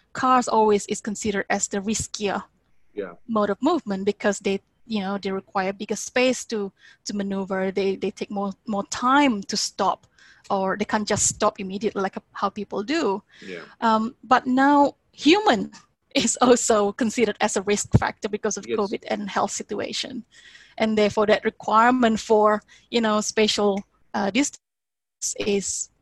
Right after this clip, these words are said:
Speaker 1: a serious consideration. So to my mind, this shift in balance of risk, time, and space need to be seriously considered in how we reallocate our road spaces. Um, is it about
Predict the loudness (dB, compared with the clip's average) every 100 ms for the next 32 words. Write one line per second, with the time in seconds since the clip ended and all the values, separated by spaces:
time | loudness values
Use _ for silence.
0 | _ _ -4 -2 -2 2 2 2 0 -2
1 | -2 0 -2 -4 -6 -8 -10 _ _ -20
2 | _ _ -2 2 4 4 2 -2 4 6
3 | 6 4 4 2 0 -4 -4 -2 -2 -2
4 | -4 0 0 0 -2 -4 -2 2 4 4
5 | 2 -2 -8 _ _ _ -4 -2 0 2
6 | 0 -8 -4 0 0 -2 -4 -4 0 0
7 | 0 -4 -8 _ _ _ _ -6 0 0
8 | 0 -6 -4 -2 2 2 0 -4 -8 -4
9 | -4 -2 -6 -8 -4 -2 -2 -4 -2 0
10 | 0 -2 -4 -4 -2 -4 -10 _ _ -4
11 | -4 -8 -4 -4 -4 -6 -4 -4 _ _
12 | _ _ -6 -6 -4 0 2 2 2 2
13 | 2